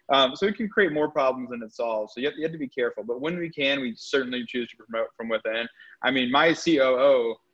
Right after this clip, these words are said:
started as customer service. Right? He was, he was a customer service guy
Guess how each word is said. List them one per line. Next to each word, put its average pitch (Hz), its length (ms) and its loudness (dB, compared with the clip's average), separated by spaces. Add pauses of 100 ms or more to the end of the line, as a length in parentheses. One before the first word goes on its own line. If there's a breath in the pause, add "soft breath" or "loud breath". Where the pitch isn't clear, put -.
(140)
started 135 540 2
as 127 160 -6
customer 127 360 -8
service. 135 340 -8 (540 soft breath)
Right? 123 140 0
He 135 80 -2
was, 135 160 -6
he 151 160 -4
was 151 100 0
a 151 60 0
customer 147 380 -2
service 170 360 0
guy 117 380 0